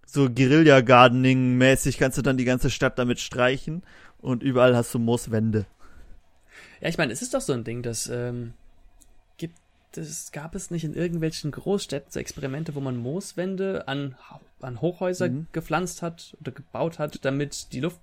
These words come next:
Speaker 2: sauberer ist?
Speaker 1: Man müsste dann natürlich auch dafür sorgen, dass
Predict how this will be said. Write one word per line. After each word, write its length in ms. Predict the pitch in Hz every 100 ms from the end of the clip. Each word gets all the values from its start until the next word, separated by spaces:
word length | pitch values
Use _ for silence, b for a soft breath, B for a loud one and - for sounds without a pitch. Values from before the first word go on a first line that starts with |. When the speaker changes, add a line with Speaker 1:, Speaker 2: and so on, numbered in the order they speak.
| _
Speaker 2:
sauberer 460 | - 135 180 143 180
ist? 240 | 254 - _ _ _ _ _ _ _ -
Speaker 1:
Man 160 | 113
müsste 240 | 139 - 139
dann 120 | 143
natürlich 320 | 139 151 135
auch 80 | 127
dafür 260 | 127 127
sorgen, 400 | 110 120 135 127
dass 440 | 117 117 110 -